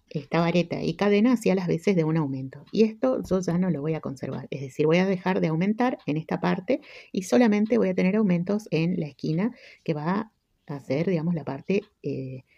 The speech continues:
inferior, que es lo que apunta hacia la parte del ombligo, por ejemplo. Entonces, lo que voy a hacer es, sobre la vareta que tenía la vuelta anterior, una vareta. Esto es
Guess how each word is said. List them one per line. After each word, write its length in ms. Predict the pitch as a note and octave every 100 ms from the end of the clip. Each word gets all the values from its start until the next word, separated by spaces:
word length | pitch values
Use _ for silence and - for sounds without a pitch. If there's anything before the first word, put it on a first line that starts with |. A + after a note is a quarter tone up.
| _
inferior, 680 | E3+ F3 F3+ C#3 A#2 F2+ -
que 80 | -
es 80 | A#2+
lo 80 | C#3+
que 80 | D3
apunta 320 | A#2+ C#3 E3+
hacia 180 | - -
la 80 |
parte 220 | - C#3 D3+
del 120 | C#3+
ombligo, 340 | C3 C3+ D#2
por 100 | -
ejemplo. 360 | - - B2 - _ _ _ - - - _
Entonces, 400 | - F3+ E3 D#3
lo 100 | E3
que 60 | E3
voy 120 | G3
a 40 | G3+
hacer 260 | - C4+
es, 300 | D4 C#4+ - -
sobre 280 | - E3 D#3+
la 120 | E3
vareta 380 | F#3 A3+ A3+ B3
que 80 | A3
tenía 420 | F#3+ F#3+ G#3+ G#3+
la 120 | F3+
vuelta 240 | F3 F#3 G3+
anterior, 440 | A#3 B3 D#4+ F#4+ -
una 220 | F3 E3
vareta. 500 | C#3 B2+ A#2+ - - _ _ - - _ _ _ _
Esto 280 | - F3+ A#3
es 200 | F#3 E3